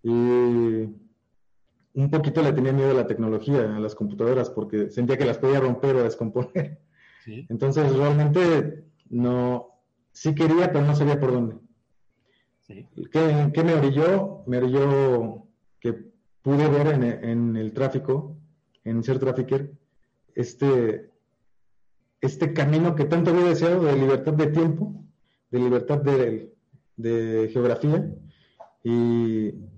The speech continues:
Speaker 1: y de poder hacer otras cosas que me llamaban mucho la atención, que
Speaker 2: Pero el
Speaker 1: quería
Speaker 2: cambio
Speaker 1: hacer
Speaker 2: es muy
Speaker 1: desde ese
Speaker 2: grande,
Speaker 1: tiempo.
Speaker 2: o sea, al final de tener un bar propio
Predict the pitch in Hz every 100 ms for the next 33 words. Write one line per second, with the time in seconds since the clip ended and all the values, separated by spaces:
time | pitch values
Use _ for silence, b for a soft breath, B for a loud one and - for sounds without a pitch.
0 | - 120 123 127 139 143 147 147 135 -
1 | 139 143 147 120 117 113 120 123 123 120
2 | 110 104 101 127 - _ _ _ _ _
3 | - 120 117 135 143 127 120 117 143 165
4 | 113 - 120 - 113 131 139 135 135 143
5 | 139 131 127 120 117 123 - 127 143 139
6 | 147 147 147 156